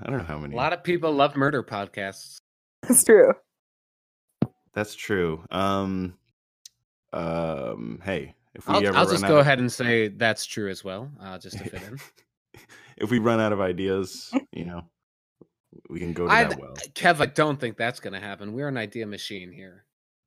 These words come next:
Speaker 1: That's true. You know, I have to
Speaker 2: That's
Speaker 1: say,
Speaker 2: true.
Speaker 1: I, I, I, I've been thinking <laughs> of, can you stop repeating me when I say that's true? I mean, I
Speaker 2: <laughs>
Speaker 1: know
Speaker 2: Sorry,
Speaker 1: you're
Speaker 2: there's
Speaker 1: like,
Speaker 2: an echo on my mic.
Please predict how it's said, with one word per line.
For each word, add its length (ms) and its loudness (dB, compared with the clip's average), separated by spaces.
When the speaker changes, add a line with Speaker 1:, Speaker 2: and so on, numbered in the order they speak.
Speaker 1:
That's 180 -8
true. 160 -16
You 140 0
know, 260 0
I 80 -2
have 200 -2
to 40 2
Speaker 2:
That's 120 2
Speaker 1:
say, 140 0
Speaker 2:
true. 100 0
Speaker 1:
I, 40 -6
I, 100 2
I, 360 -2
I've 160 -2
been 140 0
thinking 460 -2
<laughs> 240 -6
of, 320 -2
can 140 0
you 60 2
stop 260 2
repeating 320 0
me 100 0
when 140 0
I 60 -2
say 180 -2
that's 200 -4
true? 320 -6
I 120 6
mean, 220 4
I 120 4
Speaker 2:
<laughs> 20 2
Speaker 1:
know 100 6
Speaker 2:
Sorry, 160 6
Speaker 1:
you're 120 6
Speaker 2:
there's 140 4
Speaker 1:
like, 100 0
Speaker 2:
an 60 0
echo 220 0
on 180 0
my 120 -10
mic. 300 -16